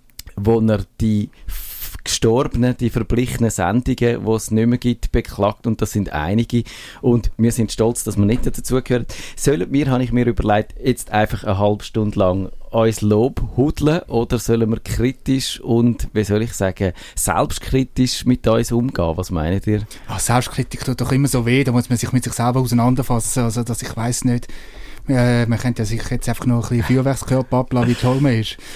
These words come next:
Speaker 2: Nein, also im, ich glaube, Kritik muss man sicher auch sel-, an sich selber bringen, oder? E-, egal, was man macht, damit man auch weiter steigen kann.
Speaker 1: Du bist ja eigentlich ideal,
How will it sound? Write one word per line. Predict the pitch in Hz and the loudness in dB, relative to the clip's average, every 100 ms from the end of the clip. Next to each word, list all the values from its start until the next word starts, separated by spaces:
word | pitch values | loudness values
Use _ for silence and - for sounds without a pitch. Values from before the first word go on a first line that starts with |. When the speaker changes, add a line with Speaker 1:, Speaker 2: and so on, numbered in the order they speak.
| - - | -14 -6
Speaker 2:
Nein, | 127 127 143 123 | 2 4 4 2
also | 123 | 2
im, | 123 123 117 - - | 2 4 4 4 2
ich | - | 2
glaube, | 123 123 - 123 | 4 2 0 -2
Kritik | 120 - 127 - | -2 -2 -4 0
muss | 123 127 | 0 0
man | 107 | 0
sicher | 113 110 120 117 110 | -2 -2 -2 0 0
auch | 107 | 0
sel-, | 113 113 | -2 -4
an | 110 | -6
sich | - | -6
selber | - 113 123 156 | -2 0 0 2
bringen, | 175 135 | 2 2
oder? | 120 170 147 | 2 2 0
E-, | 123 - | -2 -2
egal, | 117 117 | 2 2
was | 139 131 | 2 0
man | 156 | -2
macht, | 151 123 127 | -2 -4 -2
damit | 123 131 | -2 0
man | 120 | 0
auch | 110 | 2
weiter | 120 - 117 | 0 0 -4
steigen | 120 117 | -4 -4
kann. | 117 131 113 - | -4 -4 -4 0
Speaker 1:
Du | 180 | 0
bist | 190 254 | 2 2
ja | 160 120 | 2 2
eigentlich | 123 123 123 110 | 2 2 -2 -4
ideal, | 113 120 104 107 139 | -2 0 2 2 2